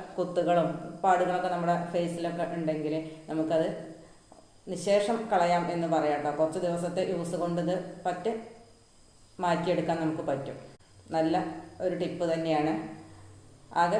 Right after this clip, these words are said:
മൂന്ന് ഇൻഗ്രീഡിയൻ്റ് ആണ് ഇതിന് വേണ്ടുള്ളൂ. നമ്മുടെ അടുക്കളയിലുള്ള സംഭവങ്ങളാണ്. നമുക്ക് ഏറ്റവും ഉപയോഗപ്രദമായ ഒരു ടിപ്പ് തന്നെയാണിത്.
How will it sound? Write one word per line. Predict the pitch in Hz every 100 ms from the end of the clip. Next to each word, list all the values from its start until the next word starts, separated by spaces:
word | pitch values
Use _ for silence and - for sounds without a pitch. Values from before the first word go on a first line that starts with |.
| 214
മൂന്ന് | 220 240 226
ഇൻഗ്രീഡിയൻ്റ് | 175 175 170 170
ആണ് | 165
ഇതിന് | 160 160
വേണ്ടുള്ളൂ. | 147 143 143 147 147 202 - - - - - 151
നമ്മുടെ | 151 151 156 156
അടുക്കളയിലുള്ള | 143 143 156 156 156 160
സംഭവങ്ങളാണ്. | 151 151 147 143 143 147 160 - - -
നമുക്ക് | - 156 160 156 - - - - - 156
ഏറ്റവും | 151 - - 170 185 190 - - -
ഉപയോഗപ്രദമായ | 165 160 165 160 160 160 160 160
ഒരു | 160 156
ടിപ്പ് | 165 156 151
തന്നെയാണിത്. | 151 151 143 143